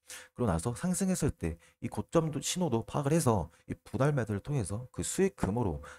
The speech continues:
다시 한번 하락 조정일 때 이 매도한 만큼 다시 매수하는, 이런 식의 매매를 통해서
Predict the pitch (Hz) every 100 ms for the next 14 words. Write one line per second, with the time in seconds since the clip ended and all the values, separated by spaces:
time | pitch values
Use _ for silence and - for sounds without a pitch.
0 | _ - - 131 98 127 165 - 117 92
1 | 82 - 107 73 - _ 85 87 139 151
2 | 135 110 - 131 - - 170 180 165 127
3 | 80 - - - 110 156 175 156 147 120
4 | 82 127 143 - - 202 185 - 82 85